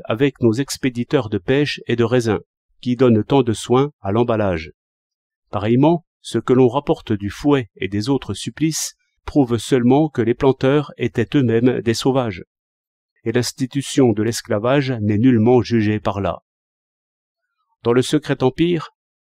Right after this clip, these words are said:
la sagesse des hommes avait sauvé l'institution. De bonnes lois, des mœurs douces,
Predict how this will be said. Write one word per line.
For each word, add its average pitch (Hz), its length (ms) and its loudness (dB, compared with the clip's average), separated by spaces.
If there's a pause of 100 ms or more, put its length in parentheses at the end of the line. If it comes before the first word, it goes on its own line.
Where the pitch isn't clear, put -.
(140)
la 120 80 -4
sagesse 143 480 -2
des 120 220 0
hommes 151 300 4
avait 113 220 -2
sauvé 127 340 2
l'institution. 117 760 -4 (600)
De 110 100 -2
bonnes 113 200 4
lois, 131 340 2 (180)
des 107 120 -4
mœurs 123 220 0
douces, - 380 0